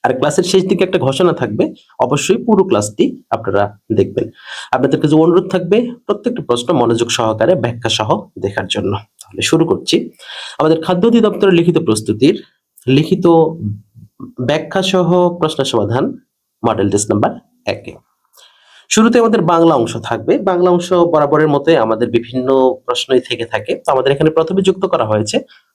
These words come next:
অর্থসহ বাক্য রচনা। মূলত এখানে অর্থগুলো থাকবে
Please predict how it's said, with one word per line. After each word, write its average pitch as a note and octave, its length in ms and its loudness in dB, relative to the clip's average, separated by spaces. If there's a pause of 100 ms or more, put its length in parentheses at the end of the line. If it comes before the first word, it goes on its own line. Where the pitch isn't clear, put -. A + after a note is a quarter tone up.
(160)
অর্থসহ F3 840 0
বাক্য A2 460 -4
রচনা। G#2 500 -2 (300)
মূলত D#3+ 300 4
এখানে F#3 440 2
অর্থগুলো F3+ 680 2
থাকবে G#2+ 500 -2